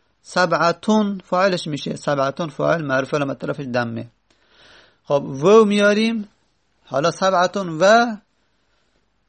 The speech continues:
عشرون می‌گیم یا عشرین، می‌گیم وو عطف عشرون یا عشرین عطف می‌شه به س-،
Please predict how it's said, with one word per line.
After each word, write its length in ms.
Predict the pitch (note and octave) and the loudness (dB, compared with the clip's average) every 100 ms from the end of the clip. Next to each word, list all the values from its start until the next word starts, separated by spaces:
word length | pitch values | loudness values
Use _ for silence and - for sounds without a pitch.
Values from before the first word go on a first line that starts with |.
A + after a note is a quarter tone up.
| _ _ _ _ _ - | _ _ _ _ _ -4
عشرون 560 | A#2+ D3 F3 G3 A3+ | -2 0 2 4 4
می‌گیم 300 | F#3+ E3+ F3 | 2 0 2
یا 100 | E3 | 2
عشرین، 680 | C#3 D3+ - D#3 D#3+ D3+ D3+ - _ _ _ _ _ | 2 2 0 0 0 -2 -6 -16 _ _ _ _ _
می‌گیم 300 | C3 C3+ C#3 | -6 -4 0
وو 220 | D#3 E3+ | 4 6
عطف 400 | D3 G3 - - | 6 4 0 -2
عشرون 760 | E3+ E3 C#3+ B2 C#3+ - D#3 D#3 | 2 2 2 0 0 -2 -2 -2
یا 140 | D3 | -2
عشرین 480 | C#3 C#3+ - F3 G#3 | 0 -2 -2 -4 -2
عطف 280 | D#3+ G#3 G#3 | 0 0 -2
می‌شه 240 | F#3 G3 | -6 -4
به 80 | E3+ | -4
س-، 360 | F3 F3 E3+ | -4 -4 -4